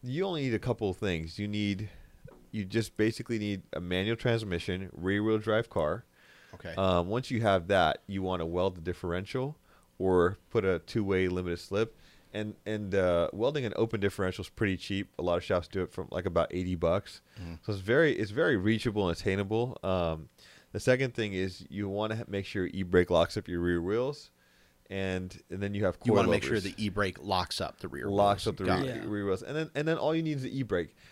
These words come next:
Speaker 1: Now,
Speaker 2: Yeah.
Speaker 1: that's, that's your stage one s-, intro to drifting.
Speaker 3: Yeah.
Speaker 1: The next step is maybe getting some angle on there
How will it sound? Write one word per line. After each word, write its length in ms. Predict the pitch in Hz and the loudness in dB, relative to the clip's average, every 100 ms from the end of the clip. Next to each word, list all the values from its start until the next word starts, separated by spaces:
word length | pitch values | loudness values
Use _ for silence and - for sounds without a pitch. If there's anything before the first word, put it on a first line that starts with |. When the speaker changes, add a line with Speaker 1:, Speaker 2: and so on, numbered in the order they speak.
| - | -2
Speaker 1:
Now, 160 | 123 117 | 2 4
Speaker 2:
Yeah. 140 | 107 117 | 2 4
Speaker 1:
that's, 400 | 127 143 - - | 6 6 2 -2
that's 260 | 127 143 - | 2 2 2
your 140 | 123 | -2
stage 400 | - - 113 113 | -2 2 2 2
one 460 | 107 104 101 101 98 - - _ | 0 2 4 2 -2 -14 -20 _
s-, 280 | - - - - | -14 -14 -14 -8
intro 380 | 120 113 127 104 | -6 -4 0 2
to 100 | 92 | 0
drifting. 600 | - 101 95 92 90 92 - - - | 0 0 0 -4 -6 -8 -14 -20 -14
Speaker 3:
Yeah. 80 | 147 | -6
Speaker 1:
The 60 | 107 | -4
next 300 | 113 143 - | 0 0 0
step 280 | - 113 107 | 4 4 4
is 180 | 101 101 | 2 2
maybe 240 | 104 98 | 0 0
getting 260 | 95 101 92 | -2 -2 -2
some 140 | - - | -6 -4
angle 300 | 98 104 110 | -2 0 0
on 180 | 110 | 0
there 300 | 117 120 123 | 0 -2 -2